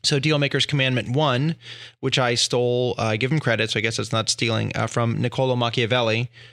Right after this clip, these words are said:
who wrote a great book called The Prince back in the fifteen hundreds.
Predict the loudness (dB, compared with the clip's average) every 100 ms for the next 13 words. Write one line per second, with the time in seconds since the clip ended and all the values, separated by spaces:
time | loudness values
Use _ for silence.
0 | _ -4 0 2 2 0 -2 -4 -4 -2
1 | -2 -4 -2 0 0 0 -2 -2 -2 -2
2 | -2 -2 -2 -2 0 0 0 0 -2 -6